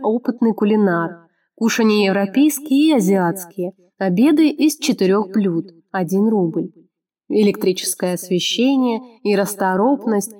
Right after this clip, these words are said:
и вежливость прислуги". Спровадив услужливого портье чаевыми,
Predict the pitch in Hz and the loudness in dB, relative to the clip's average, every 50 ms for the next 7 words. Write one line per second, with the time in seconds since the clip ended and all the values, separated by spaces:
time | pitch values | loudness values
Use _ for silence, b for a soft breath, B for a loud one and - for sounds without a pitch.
0 | _ _ - 202 202 196 196 214 226 226 214 220 220 214 208 202 214 - 202 233 | _ _ -2 0 0 2 2 2 2 2 2 0 0 0 0 -2 -4 -2 -2 -2
1 | 226 - - - 247 233 202 170 151 175 165 - - - - _ _ _ _ _ | -2 -2 -2 -2 0 2 0 0 0 -2 -6 -6 -8 -14 -20 _ _ _ _ _
2 | _ _ _ _ _ _ _ _ _ _ _ _ _ _ _ - - - 208 220 | _ _ _ _ _ _ _ _ _ _ _ _ _ _ _ -14 -8 -4 -2 0
3 | 226 226 262 277 233 233 220 - 220 226 220 - - 254 254 240 202 196 185 175 | 0 2 2 2 2 2 0 0 0 -2 -2 0 0 2 2 2 2 2 2 2
4 | 180 175 175 175 175 - 185 185 - - 208 196 185 185 - - 190 196 185 202 | 0 0 0 -2 -2 -2 -4 -6 -4 -2 -2 0 0 -2 -4 -2 -2 -2 0 2
5 | 247 285 294 269 247 233 226 | 2 2 4 2 2 0 -4